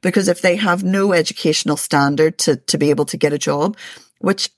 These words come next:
a lot of those traditional routes and those traditional industries in East Belfast, like going to the shipyard, going to the docks, going to the mills, they're all gone for the most part. Now, obviously, we've got more work coming into the shipyard, but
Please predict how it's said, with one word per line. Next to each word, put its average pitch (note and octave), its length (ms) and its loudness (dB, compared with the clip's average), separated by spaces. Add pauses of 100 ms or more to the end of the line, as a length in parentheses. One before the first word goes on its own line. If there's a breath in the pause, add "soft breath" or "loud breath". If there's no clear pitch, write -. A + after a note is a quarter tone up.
(120)
a F#3+ 100 2
lot A3 220 6
of A3+ 120 4
those F3 260 2
traditional D#3+ 640 0
routes D3 360 0
and D#3+ 80 0
those D3+ 180 -2
traditional F#3+ 440 0
industries D3 560 0
in C#3+ 80 0
East C#3 160 -4
Belfast, D3 460 0
like D3 200 -4
going F3+ 240 0
to E3 60 -2
the E3 80 -4
shipyard, C#3+ 580 0
going E3+ 220 2
to E3+ 60 -4
the D#3 80 -2
docks, C#3 300 0 (280 loud breath)
going F3 200 2
to - 60 -4
the - 80 -2
mills, D3+ 340 2 (300 loud breath)
they're C#4+ 160 4
all A#3+ 140 4
gone F#3 480 4
for - 140 0
the G3+ 80 2
most F#3+ 280 -2
part. A3+ 200 2
Now, G3 200 2
obviously, G3 360 0
we've E3+ 120 -2
got D#3+ 200 0
more D#3 200 2
work C#3+ 260 -2
coming D#3 300 0
into D3+ 220 -2
the B2+ 80 -8
shipyard, D3+ 580 0 (880 loud breath)
but - 400 -2